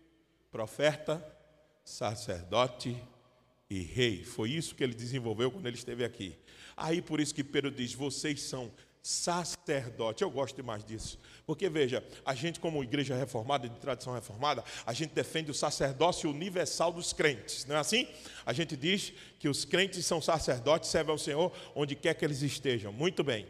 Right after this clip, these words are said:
Mas eles não são sacerdote de qualquer um. Eles são sacerdote de um rei. Eis a diferença. Eu gosto da expressão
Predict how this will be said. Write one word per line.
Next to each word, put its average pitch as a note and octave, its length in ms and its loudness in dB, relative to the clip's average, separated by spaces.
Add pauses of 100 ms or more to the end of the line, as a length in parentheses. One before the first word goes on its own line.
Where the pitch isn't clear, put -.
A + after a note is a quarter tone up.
(360)
Mas D3+ 300 -4
eles E3+ 240 2
não E3+ 160 -2
são F3 240 -4
sacerdote D3 840 0
de C3+ 100 -6
qualquer D3+ 420 4
um. B2 200 -4 (280)
Eles B2 240 2
são C#3 220 -2
sacerdote A#2+ 840 2
de A2+ 180 -2
um G3+ 340 2 (460)
rei. E2+ 800 -2 (1700)
Eis C3 200 4
a B2+ 40 6
diferença. G2+ 600 -2 (240)
Eu C#3+ 80 0
gosto C3+ 380 0
da A#2+ 100 0
expressão A2 580 0